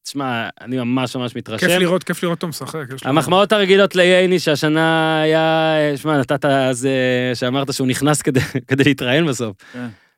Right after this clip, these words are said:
Speaker 1: שמע, ייני לא שיחק יותר מדי, כ-, לדעתי אתמול רק עבר את חמש מאות הדקות, הוא הגיע ממש צמוד לזה, שזה, אין, זה לא עונה שאתה לוקח הביתה, אבל, אה,
Speaker 2: בסדר, אבל הוא חלק מה-
Speaker 1: הניף הרבה צלחות, לא, הוא חלק
Speaker 2: כן.
Speaker 1: אינטגרלי
Speaker 2: הוא
Speaker 1: במה
Speaker 2: נתן
Speaker 1: ש-,
Speaker 2: אתמול להניף
Speaker 1: באיך
Speaker 2: למישהו
Speaker 1: שמכבי,
Speaker 2: אחר.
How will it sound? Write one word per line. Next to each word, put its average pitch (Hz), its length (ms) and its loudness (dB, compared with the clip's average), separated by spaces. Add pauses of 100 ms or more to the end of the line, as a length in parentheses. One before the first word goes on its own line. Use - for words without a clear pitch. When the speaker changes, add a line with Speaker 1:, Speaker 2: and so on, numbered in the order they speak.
(180)
Speaker 1:
שמע, 156 140 0
ייני 175 240 4
לא 196 560 4
שיחק 147 380 -4
יותר 143 200 -2
מדי, 135 140 -2 (480)
כ-, - 120 -14 (320)
לדעתי 131 400 -2
אתמול 180 340 0
רק 165 160 -4
עבר 151 220 0
את 151 80 -8
חמש 143 220 -4
מאות 139 120 -8
הדקות, 131 360 -4
הוא 131 80 -2
הגיע 143 340 -2
ממש 139 240 -6
צמוד 139 340 -6
לזה, 131 220 -6
שזה, 120 220 -6
אין, 120 300 -12
זה 113 120 -16
לא 117 80 -12
עונה 117 220 -12
שאתה 107 220 -12 (760)
לוקח 135 320 2
הביתה, 160 420 2
אבל, 131 300 0
אה, 127 420 0
Speaker 2:
בסדר, 370 140 -6
אבל 180 100 -2
הוא 156 100 -2
חלק 220 320 0
מה- 254 340 -6
Speaker 1:
הניף 151 280 2
הרבה 160 220 2
צלחות, 151 400 0
לא, 131 80 6
הוא 110 100 2
חלק 139 240 -2
Speaker 2:
כן. 120 40 -8
Speaker 1:
אינטגרלי 139 560 0
Speaker 2:
הוא 170 100 0
Speaker 1:
במה 180 100 2
Speaker 2:
נתן 240 240 2
Speaker 1:
ש-, 262 40 2
Speaker 2:
אתמול 240 180 2
להניף 185 300 0
Speaker 1:
באיך 170 100 -2
Speaker 2:
למישהו 165 240 -2
Speaker 1:
שמכבי, 151 220 -2
Speaker 2:
אחר. 143 120 -4